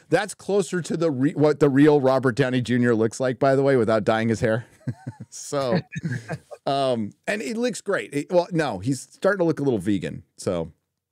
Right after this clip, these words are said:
Speaker 2: Yeah, he looks super, especially in Oppenheimer. He looks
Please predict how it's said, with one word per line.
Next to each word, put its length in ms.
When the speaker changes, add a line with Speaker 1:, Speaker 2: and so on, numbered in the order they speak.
Speaker 2:
Yeah, 340
he 120
looks 180
super, 400
especially 540
in 160
Oppenheimer. 760
He 300
looks 500